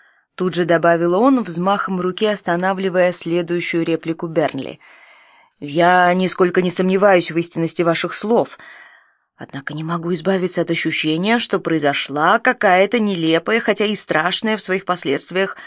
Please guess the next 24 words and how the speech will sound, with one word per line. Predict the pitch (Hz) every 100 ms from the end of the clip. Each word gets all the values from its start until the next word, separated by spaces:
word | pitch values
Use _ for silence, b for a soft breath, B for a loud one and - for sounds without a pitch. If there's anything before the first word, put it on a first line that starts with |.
| B
ошибка». | 190 196 - 320 - - - - _ _ _ _ _ _ _ _ _ _ _ _ _ _ -
«Со | 196
своей | - 285 320
стороны | - 214 214 226
должен | 190 240 247 247
сообщить | - 185 - 226
следующее», | - 214 165 123 - - - - _ _ _
всё | - -
же | 147 143
продолжил | 147 147 139 147
Бернли. | 147 147 127 - - - _ _ _ _ _ B B B B B
«Лично | 185 254 269 233
я | 233 220 277 294
вашей | 226 220 - 202
бирки | 175 254 247 -
не | 220 202 202 214
видел, | 202 143 - 143 151 _ _ _ _ b b b b
но | 165 180
её | 190 202 240 285
хорошо | 311 294 -
рассмотрели | 269 254 233 226 240 254
представители | 262 220 - 185 196 214 233
транспортной | 233 202 196 - - 220
компании, | 220 247 254 180 135 113 80